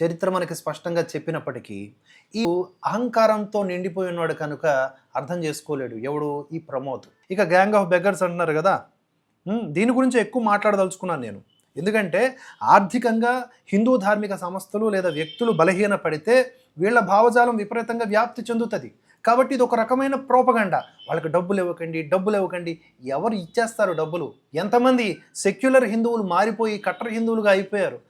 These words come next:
ఎంతమంది దేశోన్ముఖులు అయిపోయారు? ఇంకా తొంభై తొమ్మిది శాతం అలాగే నిద్రాణంలో ఉంది. ఒక్క శాతం యాక్టివేట్ అయింది. ఆ ఒక్క శాతంలో ఎంత శాతం ఇలాంటి సంస్థలు బ్రతకడానికి డబ్బులు ఇస్తాయి చెప్పండి?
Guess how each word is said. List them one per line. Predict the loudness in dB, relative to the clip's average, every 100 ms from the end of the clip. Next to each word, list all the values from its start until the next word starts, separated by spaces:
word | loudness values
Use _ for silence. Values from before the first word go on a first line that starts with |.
| _ -12
ఎంతమంది | -2 0 0
దేశోన్ముఖులు | 0 -2 0 0 0 -2 -4 -4
అయిపోయారు? | -4 -2 -4 -4 _ _ -10
ఇంకా | 0 2
తొంభై | 4 2 2 -2
తొమ్మిది | -2 -4 -4
శాతం | -2 -2 -2
అలాగే | 0 0 0
నిద్రాణంలో | -4 -4 -2 -2 -2 -4
ఉంది. | -6 -8 -10 -14 -20 _
ఒక్క | -8 -8
శాతం | 0 0 0 -2
యాక్టివేట్ | -4 -2 -4 -2
అయింది. | -2 -4 -10 _ -4
ఆ | -2
ఒక్క | -2 -4 -2
శాతంలో | 0 0 -4 -6
ఎంత | -4 -6 -2 0
శాతం | 2 2 2 -2 -6 -8
ఇలాంటి | 2 2 2
సంస్థలు | -4 -6 -4 -4
బ్రతకడానికి | -2 0 2 4 4 2 -2
డబ్బులు | 0 0 2
ఇస్తాయి | 0 -2 -2
చెప్పండి? | -2 -2 -6